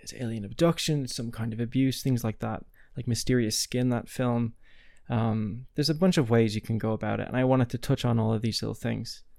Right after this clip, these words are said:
Um, and so it became, yeah, it was definitely something that was necessary to kind of draw into the process. I couldn't have avoided the elephant in the room. Um, so, I mean,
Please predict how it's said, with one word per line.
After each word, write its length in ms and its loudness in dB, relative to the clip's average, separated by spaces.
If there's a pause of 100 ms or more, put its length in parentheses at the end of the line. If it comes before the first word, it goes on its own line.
(300)
Um, 480 -2 (360)
and 500 -2
so 220 0
it 100 2
became, 380 4
yeah, 180 6
it 80 0
was 220 -2
definitely 380 2
something 280 -2
that 140 -2
was 120 0
necessary 680 2
to 160 -8
kind 100 4
of 140 2
draw 260 4
into 240 4
the 80 -2
process. 640 -4
I 120 -6
couldn't 260 2
have 120 2
avoided 440 6
the 80 2
elephant 340 -2
in 80 -4
the 80 -2
room. 380 -2 (560)
Um, 380 -6 (580)
so, 460 -10 (200)
I 40 -4
mean, 280 -6